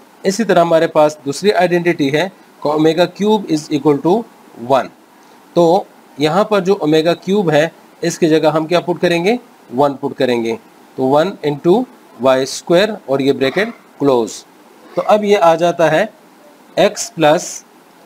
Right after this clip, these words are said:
y into x square minus x y plus y square। तो ये हमारे पास जो identity है, ये formula बन गया है, which is equal to x cube plus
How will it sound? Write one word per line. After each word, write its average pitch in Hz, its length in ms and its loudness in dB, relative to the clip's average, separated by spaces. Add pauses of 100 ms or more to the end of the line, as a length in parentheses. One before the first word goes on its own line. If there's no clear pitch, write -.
(160)
y 127 400 2 (880)
into 175 460 2 (480)
x 196 280 0
square 160 340 2
minus 139 560 0 (460)
x 190 320 -2
y 139 360 2 (500)
plus 160 460 0 (140)
y 139 260 2
square। 147 420 0 (340)
तो 190 60 -2
ये 208 80 2
हमारे 196 240 4
पास 165 440 0 (260)
जो 156 140 0
identity 160 520 0
है, 151 140 2
ये 151 60 2
formula 160 440 2
बन 143 240 0
गया 139 200 0
है, 180 200 0 (300)
which 147 220 -2
is 151 100 -8
equal 190 340 0
to 147 160 -2 (360)
x 175 360 0
cube 147 280 2 (360)
plus 139 460 -2